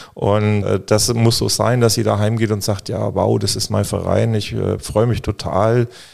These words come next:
wenn ich Kinder sehe mit einem gelben Trikot." Und das ist einfach alles anders geworden in den letzten, äh, Jahren. Und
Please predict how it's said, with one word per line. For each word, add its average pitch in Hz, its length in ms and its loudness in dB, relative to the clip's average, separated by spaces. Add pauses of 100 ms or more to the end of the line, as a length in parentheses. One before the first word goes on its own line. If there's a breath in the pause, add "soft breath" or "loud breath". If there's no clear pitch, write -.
(120)
wenn 104 120 0
ich 107 160 2
Kinder 113 320 2
sehe 104 240 0
mit 98 240 -2
einem 95 300 -6
gelben 98 300 0
Trikot." 107 540 -4
Und 98 240 -4
das 95 120 0
ist - 180 -6
einfach 104 300 0
alles 113 260 0
anders 123 360 -2
geworden 113 340 -2
in 117 140 0
den 110 140 0
letzten, 107 520 -2
äh, 92 200 -10
Jahren. 101 440 -2
Und 92 300 -6